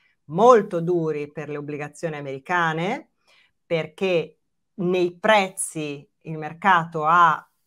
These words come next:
incorporato gli aumenti futuri dei tassi, quindi i prezzi delle obbligazioni sono, i rendimenti sono aumentati e i,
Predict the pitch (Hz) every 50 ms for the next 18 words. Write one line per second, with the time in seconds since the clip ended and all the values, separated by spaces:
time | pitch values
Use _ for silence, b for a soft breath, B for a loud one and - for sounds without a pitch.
0 | _ - 160 165 160 165 - - 170 170 170 170 - 165 170 185 208 214 202 185
1 | - - 165 156 156 151 151 151 165 180 185 175 175 170 170 156 - - 151 151
2 | - 151 143 139 135 135 127 - - - 160 147 139 - - - - 170 180 175
3 | - 175 147 139 135 139 123 - 151 160 - 208 190 185 170 170 - 165 151 151
4 | 151 151 147 151 147 147 147 - - - 180 175 156 147 143 135 - - - 180
5 | 170 160 156 - - 160 165 165 156 156 165 185 208 196 170 160 - - - -
6 | 156 165 208 285 349 349 - 151 127 127 - - 165 - - - 156 165 156 156
7 | - - _ _ _ _ - 156 156 151 143 147 -